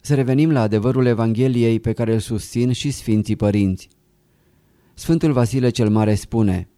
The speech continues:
"Credința și botezul sunt două condiții ale mântuirii și sunt legate de nedespărțit una de alta." Pe de o parte, credința se desăvârșește prin botez,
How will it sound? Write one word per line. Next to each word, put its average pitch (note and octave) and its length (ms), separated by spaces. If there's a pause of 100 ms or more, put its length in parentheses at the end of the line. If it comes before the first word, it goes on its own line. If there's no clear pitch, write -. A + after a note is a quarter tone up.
(640)
"Credința B2+ 560
și G#2 140
botezul G#2+ 640
sunt G#2 260
două A#2+ 260
condiții B2 560
ale G#2+ 180
mântuirii A2 720 (200)
și - 160
sunt A#2+ 320
legate B2+ 800
de G#2 200
nedespărțit A#2 920
una G#2+ 260
de G2 100
alta." G2 480 (1040)
Pe A#2 100
de G#2+ 100
o G2 80
parte, C#3+ 320
credința C3 500
se B2+ 120
desăvârșește A2+ 800
prin A2+ 240
botez, G#2 480